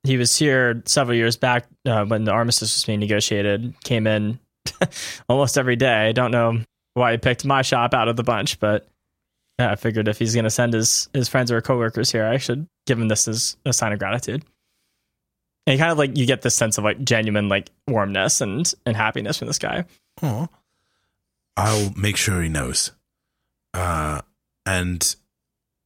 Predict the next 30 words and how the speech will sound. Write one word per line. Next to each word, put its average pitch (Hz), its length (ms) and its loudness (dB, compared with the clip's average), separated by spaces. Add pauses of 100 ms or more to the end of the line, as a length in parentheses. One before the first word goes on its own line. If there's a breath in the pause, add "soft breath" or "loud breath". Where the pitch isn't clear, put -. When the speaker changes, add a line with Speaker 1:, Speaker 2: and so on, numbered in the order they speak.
(180)
Speaker 2:
if 98 260 -2
these 107 220 0
are 110 80 2
as 107 100 0
good 110 160 2
as 107 140 0
you 101 40 0
say 120 220 0
they 95 140 0
are, 76 260 -2
I'm 87 160 -4
sure 92 300 -2
I'll 80 120 -2
be 80 140 -4
back. 67 460 -8 (560)
And 87 300 -6 (200)
I 117 80 2
just 107 220 -2
turn 92 160 -4
to 76 60 -4
leave 67 300 -8
the 67 80 -10
shop. - 280 -6 (680)
Speaker 1:
Yeah, 101 220 0 (180)
he 147 60 2
just 135 100 0
kinda 120 180 2
nods. 101 480 0 (140)
Um, 120 360 0
and 135 300 -4